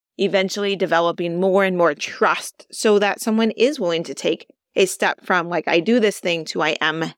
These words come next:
this thing," that, that your brand is part of their identity. More to come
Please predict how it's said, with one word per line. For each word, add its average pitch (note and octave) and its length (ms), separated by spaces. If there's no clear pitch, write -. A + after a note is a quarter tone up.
this - 240
thing," F#2 300
that, - 180
that E3+ 340
your F#3 340
brand E3+ 540
is E3+ 260
part - 500
of D#3+ 160
their D3 160
identity. C#3+ 580
More A#3 320
to - 160
come G#3 500